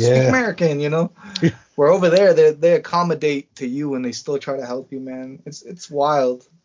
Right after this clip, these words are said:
Speaker 1: It, it is, man. And, and that's what I mean. Like, when I speak to anyone who they're,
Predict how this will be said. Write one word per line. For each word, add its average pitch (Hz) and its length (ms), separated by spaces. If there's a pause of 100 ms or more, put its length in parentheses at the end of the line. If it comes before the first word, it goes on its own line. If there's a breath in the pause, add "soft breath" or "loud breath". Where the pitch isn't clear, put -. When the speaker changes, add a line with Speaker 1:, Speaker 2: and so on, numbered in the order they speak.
(400)
Speaker 1:
It, 135 160
it 139 260
is, 139 260
man. 110 180
And, 127 140
and 147 160
that's 165 180
what 139 100
I 139 40
mean. 139 240
Like, 117 120
when 139 120
I 156 120
speak 139 280
to 143 140
anyone 127 460 (520 loud breath)
who 120 460 (300)
they're, 117 360